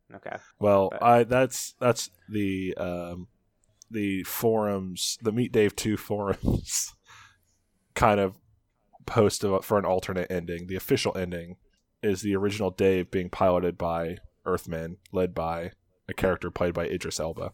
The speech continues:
Speaker 2: But that character's name is Captain Eddie Murphy, so it's weird.
Speaker 1: God damn it.
Speaker 2: <laughs>
Speaker 1: It's so confusing.
Speaker 2: Yeah, well,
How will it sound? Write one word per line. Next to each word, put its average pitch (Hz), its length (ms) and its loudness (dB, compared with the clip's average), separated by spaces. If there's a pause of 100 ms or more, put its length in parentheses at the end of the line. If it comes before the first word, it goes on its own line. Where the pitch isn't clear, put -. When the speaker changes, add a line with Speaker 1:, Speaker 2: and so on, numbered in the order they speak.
Speaker 2:
But 110 120 4
that 120 160 6
character's 147 360 -2
name 156 220 -6 (160)
is - 100 -10
Captain 101 300 0
Eddie 92 220 0
Murphy, 85 520 -12
so 85 300 -8
it's - 160 -10
weird. 85 260 -8 (160)
Speaker 1:
God 107 280 -6 (120)
damn 127 300 0
it. 98 320 -8
Speaker 2:
<laughs> - 40 -20 (600)
Speaker 1:
It's - 160 -4
so 165 220 6
confusing. 156 680 2
Speaker 2:
Yeah, 107 260 -6
well, 92 320 -8